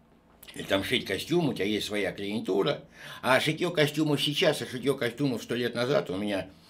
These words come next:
когда-то дедушка ещё до революции выучился на портного. Мальчик из деревни отдали в ученики к портному. Э,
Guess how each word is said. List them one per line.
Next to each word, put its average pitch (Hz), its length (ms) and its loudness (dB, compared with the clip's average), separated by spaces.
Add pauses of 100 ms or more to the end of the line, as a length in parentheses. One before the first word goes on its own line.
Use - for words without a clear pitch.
(300)
когда-то 110 540 6
дедушка 107 600 2
ещё 90 240 0
до 101 100 2
революции 110 460 2
выучился 101 460 -4
на 98 100 -2
портного. 87 480 0 (580)
Мальчик 95 380 6
из 85 100 -4
деревни 110 360 2
отдали 101 260 4
в 95 80 2
ученики 95 400 -4
к - 80 -6
портному. 82 480 -2 (580)
Э, 107 760 8